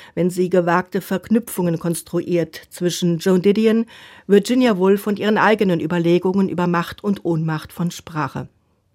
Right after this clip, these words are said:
Unversehens sind wir so mittendrin in gesellschaftskritischen Überlegungen über Kapitalverbrechen und die U-S-Medien,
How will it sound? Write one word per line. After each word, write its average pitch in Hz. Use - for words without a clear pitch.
Unversehens 226
sind 202
wir 196
so 202
mittendrin 202
in 165
gesellschaftskritischen 190
Überlegungen 180
über 170
Kapitalverbrechen 185
und 185
die 185
U-S-Medien, 151